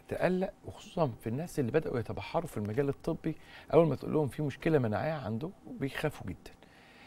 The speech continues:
لسببين. الناس عندها اعتقاد إنه أي خلل في المناعة ملوش علاج، وارتباط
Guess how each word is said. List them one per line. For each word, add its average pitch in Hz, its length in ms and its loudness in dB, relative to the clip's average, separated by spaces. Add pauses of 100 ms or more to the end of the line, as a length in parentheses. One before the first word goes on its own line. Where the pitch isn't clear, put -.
(280)
لسببين. 127 540 6 (240)
الناس 123 260 4
عندها 127 180 4
اعتقاد 156 400 2 (100)
إنه 110 280 -4 (140)
أي 135 240 4
خلل 117 280 0
في - 100 -8
المناعة 170 640 -6
ملوش 117 360 -4
علاج، 95 280 -6 (800)
وارتباط 113 1160 2